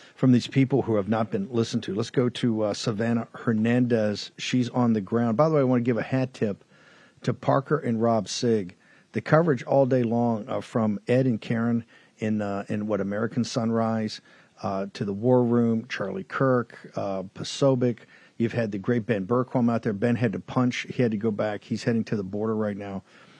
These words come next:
Uh, Savannah Hernandez, by the way, Real America's Voice. Fox did not cover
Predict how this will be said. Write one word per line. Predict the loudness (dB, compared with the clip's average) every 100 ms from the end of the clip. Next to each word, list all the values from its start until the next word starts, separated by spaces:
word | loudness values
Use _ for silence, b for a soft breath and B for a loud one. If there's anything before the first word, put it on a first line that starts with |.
| B B
Uh, | -4 -4 -6
Savannah | 0 2 4 4
Hernandez, | 4 4 4 2 0
by | 0
the | 2
way, | -2 0
Real | 2 4
America's | 2 -2 -4
Voice. | 0 0 0 B B B B
Fox | -20 -2 6 6 6 -2
did | -2 2
not | 2 2 -2 -4
cover | 0 2 2 -2